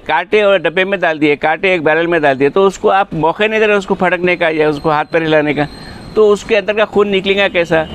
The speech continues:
और अगर आपको अगर टेस्ट करना है तो आप जो है जो मुर्गी ब-, अ, बनाई जा रही है उसको आप थोड़ा धो लो, ए-, एक पीस को धो लो आप, एक टांग को धो लो, धो लेके जो है उसको पलटा के खो-, खोल के देखो उसके अंदर जो रगा है उसमें खून है या नहीं है,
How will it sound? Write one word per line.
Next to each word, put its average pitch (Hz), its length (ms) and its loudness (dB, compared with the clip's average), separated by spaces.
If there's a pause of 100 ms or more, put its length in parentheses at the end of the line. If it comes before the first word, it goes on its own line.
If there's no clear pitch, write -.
(380)
और 165 160 2
अगर 160 240 0
आपको 147 280 0
अगर 123 140 0
टेस्ट 175 300 -4
करना 196 200 0
है 190 280 0 (380)
तो 151 60 0
आप 151 240 0
जो 143 140 0
है 147 180 2
जो 131 160 2
मुर्गी 156 340 2
ब-, 160 80 -2
अ, 147 600 0
बनाई 147 440 -2
जा 170 140 0
रही 170 180 -2
है 165 120 2
उसको 151 300 0
आप 139 240 0
थोड़ा 139 220 2
धो 143 180 0
लो, 170 180 2 (680)
ए-, 131 360 -2 (160)
एक 156 220 -2
पीस 180 140 2
को 185 140 0
धो 160 140 2
लो 165 120 2
आप, 160 260 2
एक 151 140 -2
टांग 147 220 -4
को 160 120 0
धो 156 120 2
लो, 160 120 4
धो 143 140 0
लेके 151 240 2
जो 156 120 2
है 151 60 4
उसको 147 200 -4
पलटा 143 320 -2
के 147 120 -4
खो-, 123 380 0
खोल 151 200 0
के 160 120 2
देखो 147 280 0 (360)
उसके 147 220 -2
अंदर 147 220 2
जो 151 160 2
रगा 139 240 0
है 156 140 -2
उसमें 143 240 -2
खून 147 240 0
है 147 100 2
या 143 120 2
नहीं 139 200 0
है, 139 100 -2